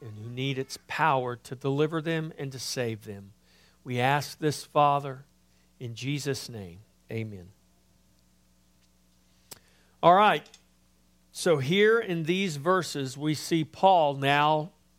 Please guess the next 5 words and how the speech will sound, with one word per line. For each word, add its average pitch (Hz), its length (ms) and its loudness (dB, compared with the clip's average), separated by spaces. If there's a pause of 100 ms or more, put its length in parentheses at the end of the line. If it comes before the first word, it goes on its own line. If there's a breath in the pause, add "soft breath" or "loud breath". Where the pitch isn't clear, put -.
(380)
brought 175 480 4
to 185 100 -4
Damascus. 143 840 0
Remember, 143 440 -2
he's 135 320 -2